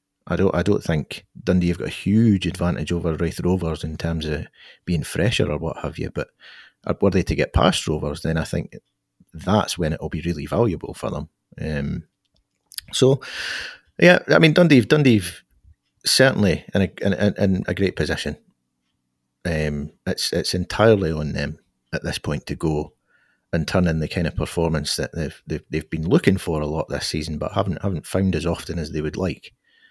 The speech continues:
Um, but perhaps signs in recent weeks that they are, that they are sort of getting onto that path now. So it's up to them to maintain what they've been doing over the last few weeks, and, and if they can do that, they've got good enough players to win.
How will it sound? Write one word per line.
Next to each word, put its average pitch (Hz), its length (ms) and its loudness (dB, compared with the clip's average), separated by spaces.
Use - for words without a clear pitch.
Um, 76 480 -8
but - 200 -2
perhaps 107 420 4
signs 92 280 2
in 80 140 -2
recent 85 300 -4
weeks - 260 -8
that - 140 -4
they 80 140 -2
are, 76 220 -4
that 76 160 -2
they 85 100 -2
are 95 300 -2
sort - 180 -4
of - 80 -6
getting 82 240 0
onto 82 220 0
that 76 280 -6
path 78 340 -6
now. 73 140 -4
So 92 200 -2
it's - 160 -2
up 78 140 0
to 110 100 4
them 110 180 2
to 85 60 -2
maintain 87 480 0
what 76 120 -4
they've 80 160 -10
been 78 160 -4
doing 80 260 -2
over 78 140 -6
the 73 80 -4
last 73 260 -6
few 71 160 -6
weeks, 73 200 -8
and, 71 160 -6
and 87 140 -6
if 92 120 -10
they 107 100 -2
can 101 200 0
do 120 200 6
that, 113 220 0
they've 95 140 -2
got - 180 2
good 92 160 0
enough 80 240 -2
players 73 280 -4
to 67 100 -6
win. 73 160 -4